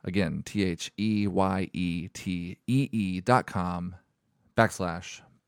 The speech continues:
bone zone, B O N E Z O N E. <laughs> Bone Zone. Did you get that? Also put a, a, uh, link in the description of this podcast, theyeti dot com backslash bone zone, or follow us on Twitter. We're tweeting about it.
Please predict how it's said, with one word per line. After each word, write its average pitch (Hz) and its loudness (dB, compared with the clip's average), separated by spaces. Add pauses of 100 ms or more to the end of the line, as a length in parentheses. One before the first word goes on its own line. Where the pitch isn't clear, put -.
(120)
bone 135 10
zone, 80 -2
B 76 -4
O 76 0
N 87 0
E 165 0
Z 143 -2
O 117 4 (180)
N 113 8
E. 67 -6 (360)
<laughs> - -20
Bone 76 2
Zone. - -6
Did - -20
you 80 -4
get 104 4
that? 117 2 (300)
Also 107 8
put 101 6
a, 87 4 (800)
a, 80 0
uh, 78 0
link 82 0 (100)
in 85 2
the 80 2
description 78 -2
of 71 -4
this - -8
podcast, - -8
theyeti 87 2
dot 80 -4
com 85 0
backslash 80 -4
bone 85 -2
zone, 85 -4 (360)
or 80 -6
follow 104 6
us 92 2
on 87 2
Twitter. 90 0 (100)
We're 90 -6
tweeting - -4
about 82 -2
it. 85 -2